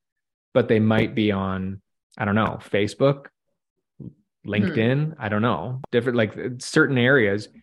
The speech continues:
Speaker 1: you're gonna wanna start thinking through the strategies that can leverage what you wanna be, but that reach those people. So it's kind of the two elements of the medium, the frequency, the content. These are all things that you might be thinking about as a marketer.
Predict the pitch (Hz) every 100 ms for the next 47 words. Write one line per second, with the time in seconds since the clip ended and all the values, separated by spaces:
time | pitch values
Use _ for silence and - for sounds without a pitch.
0 | _ 131 123 127 117 117 143 135 127 -
1 | - 127 123 127 113 117 104 - - 107
2 | 110 107 107 107 101 - 101 104 110 107
3 | 107 98 - 104 98 95 98 131 107 101
4 | 107 110 104 101 110 117 - 110 101 98
5 | - 107 - 64 - _ _ _ - 120
6 | 117 - 139 131 123 - - _ 139 123
7 | - - 151 120 120 117 110 104 - 117
8 | 101 101 107 139 139 135 123 131 131 _
9 | - 117 - 156 151 151 135 120 131 120
10 | 113 - _ - 104 - 135 135 123 127
11 | 117 117 - _ - 135 143 139 123 120
12 | 123 113 110 107 107 104 107 - 107 113
13 | 104 98 98 90 95 98 107 - - -